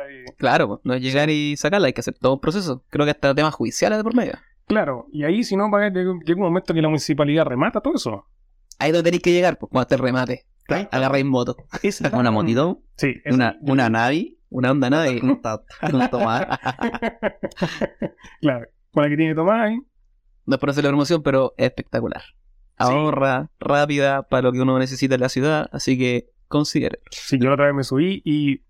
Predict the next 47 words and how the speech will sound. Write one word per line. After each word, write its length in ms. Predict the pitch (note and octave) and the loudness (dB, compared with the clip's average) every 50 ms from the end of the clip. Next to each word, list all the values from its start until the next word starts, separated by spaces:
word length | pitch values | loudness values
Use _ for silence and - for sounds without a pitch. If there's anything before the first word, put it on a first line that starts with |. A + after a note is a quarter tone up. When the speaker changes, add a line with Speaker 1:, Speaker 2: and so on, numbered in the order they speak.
| _ - | _ -4
Speaker 1:
de 120 | A#2+ A#2+ | -2 0
verdad, 240 | A2+ A2+ A2+ C3 B2+ A2+ | 0 2 2 2 0 0
un 320 | A#2+ C3 C3+ D3 D#3 D#3 | 0 2 2 2 2 2
juguete, 560 | D3+ - D3 C3 B2 A#2 - - G#2 G2+ - _ _ - - | 0 0 0 2 2 2 0 -2 -6 -6 -6 _ _ -12 -4
de 100 | - B2 | -2 0
verdad, 220 | B2 B2 B2 A2 G2 | 2 2 2 2 2
un 100 | - B2+ | 0 -4
juguete, 400 | B2+ - C#3 B2 A#2+ G#2+ A2+ G2+ - | 0 0 0 0 0 -2 -4 -6 -4
muy 160 | B2 C#3 C#3+ | -2 0 0
bueno. 240 | B2 A#2 G#2 G2+ - _ | 0 0 -4 -6 -8 _
Speaker 3:
Lo 220 | - C3+ D3 D3+ D3+ | 0 2 2 4 4
que 100 | D3+ D#3 | 2 2
me 100 | D#3 D3 | 0 2
pregunté 360 | C3 C#3+ C3+ C3 C3 - E3+ | 2 2 2 2 2 2 0
en 40 | F#3+ | 0
ese 140 | F3 - F3+ | 0 0 0
momento 360 | D#3+ D#3 D#3+ F#3+ G3+ - F#3+ | 0 0 0 -2 -4 -6 -8
fue, 440 | - - E3+ E3 D#3+ D3 C3 - _ _ _ _ _ _ _ _ _ _ | -6 -2 0 2 2 0 0 -4 _ _ _ _ _ _ _ _ _ _
conozco 340 | - - - F#3+ F#3+ - F#3 | -2 0 0 0 0 -2 -4
un 80 | D#3 - | -4 -2
poco 200 | F3 E3 E3+ D#3+ | 0 0 2 2
el 60 | D#3 | 2
mundo 600 | D#3+ E3+ F#3 F3 F3 E3 D3+ D3 C#3+ - - _ - | 2 2 0 2 2 2 2 2 0 0 -2 _ -8
de 420 | - G2+ A2+ A2+ A2 G#2+ G#2 G2+ - | -2 0 0 2 2 0 -2 -2 0
Uber, 880 | A#2+ C3 C3 B2 B2 B2 A#2+ A#2 A#2 G#2+ G#2 G#2+ G#2 G#2 G2 G2 - - | 2 2 4 4 2 2 2 2 2 0 0 0 0 0 0 0 -2 -2
eh, 120 | - F2 E2+ | -2 -2 -2
del 240 | E2+ E2+ D#2+ D#2 - | 0 -2 -2 -4 -4
co-, 260 | - A2+ G2+ - _ - | -4 -4 -4 -4 _ -2
Uber 260 | - B2+ B2 A#2+ A2+ | 2 2 4 2 2
conductor. 520 | - B2+ A2+ A2 A2 - - G#2+ - - _ _ - - | 2 0 0 0 0 0 -2 -2 -2 -2 _ _ -10 -10
Speaker 2:
Ujú. 320 | C#3 - - D#3 F3 A#3+ _ - | -10 -6 -4 -6 -6 -6 _ -2
Speaker 3:
Conozco 400 | - G#2 A2 B2 - - C#3+ B2+ | 0 2 2 2 0 0 -2 0
que 420 | A2+ A#2 A2+ G#2+ G2 F2 E2 - _ _ - - _ _ | 0 0 0 0 0 -2 -4 -6 _ _ -20 -20 _ _
si 180 | - - - G#2 | -12 -4 0 0
hay 120 | G#2 A2 | 2 2
un 160 | A2+ A#2 A2+ A2+ | 2 0 0 0
tema 260 | B2+ A#2 A#2+ A#2+ A#2+ | 0 0 2 2 2
de 120 | A2+ A2+ | 0 0
un, 300 | A2+ A2+ A2+ A2+ A2 G2 - | 0 0 0 0 -2 -2 -2
eh, 380 | - F2 F2 E2+ D#2+ - - _ _ - _ - | -2 -2 -2 -2 -4 -6 -10 _ _ -20 _ -10
como 400 | - F#2+ F2+ F2+ F2 E2+ D2+ D#2+ | -6 -4 -2 -2 -2 -2 -2 -2
que 100 | - G2 | -4 -4
te 100 | E2 F2+ | -4 -2
quitan 240 | E2+ G#2 G#2 A2 A2 | -2 -2 0 0 0
el 120 | A2+ A#2 B2 | 0 2 0
auto, 400 | A#2 G#2+ G#2+ - A#2 A#2 C3+ C#3+ | 0 0 -2 0 0 0 0 0
¿cachai? 400 | B2 A2+ - C3 D3 - - | -4 -4 -2 -2 -2 -2 -4